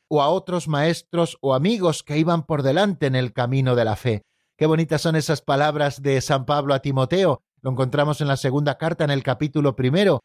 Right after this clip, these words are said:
cuando Timoteo evoca la fe de la abuela y de la madre del propio Timoteo, diciéndole estas palabras:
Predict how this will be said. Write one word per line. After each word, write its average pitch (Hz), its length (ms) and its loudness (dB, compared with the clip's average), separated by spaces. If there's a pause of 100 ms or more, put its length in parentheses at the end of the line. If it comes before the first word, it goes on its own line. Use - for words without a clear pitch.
(220)
cuando 131 380 0
Timoteo 147 680 2
evoca 139 500 0
la 127 140 2
fe 147 320 2
de 135 140 2
la 127 100 2
abuela 151 560 4
y 143 120 2
de 127 100 2
la 120 160 2
madre 139 640 2
del 120 260 0
propio 131 420 0
Timoteo, 123 520 0
diciéndole 143 440 2
estas 139 280 -4
palabras: 147 640 0